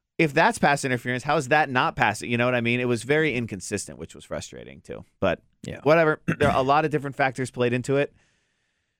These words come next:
Speaker 1: and Seattle has their back against the wall. Is this the first time in the Russell Wilson area they've had two losses at home?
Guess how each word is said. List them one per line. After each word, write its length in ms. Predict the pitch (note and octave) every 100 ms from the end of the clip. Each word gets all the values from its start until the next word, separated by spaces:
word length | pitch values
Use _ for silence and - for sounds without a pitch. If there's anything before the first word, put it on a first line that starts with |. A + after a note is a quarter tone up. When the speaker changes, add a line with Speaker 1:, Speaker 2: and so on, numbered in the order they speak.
| _
Speaker 1:
and 360 | A2 A#2 A2+ G#2+
Seattle 420 | - A#2 B2+ C3
has 380 | C3 - B2+ B2
their 80 | B2+
back 240 | B2 B2+
against 180 | C3 B2+
the 80 | B2+
wall. 160 | C#3
Is 80 | B2
this 140 | C#3 -
the 80 |
first 260 | E3 E3 -
time 240 | D#3 D#3
in 180 | D3+ C3+ G#2+
the 80 | C3
Russell 280 | C#3 D3+
Wilson 260 | C#3+ C3+ B2+
area 180 | B2+ C3+
they've 100 | A#2+
had 140 | B2
two 140 | A#2+ B2+
losses 360 | A#2+ B2+ B2
at 60 | A2+
home? 240 | A#2 D3+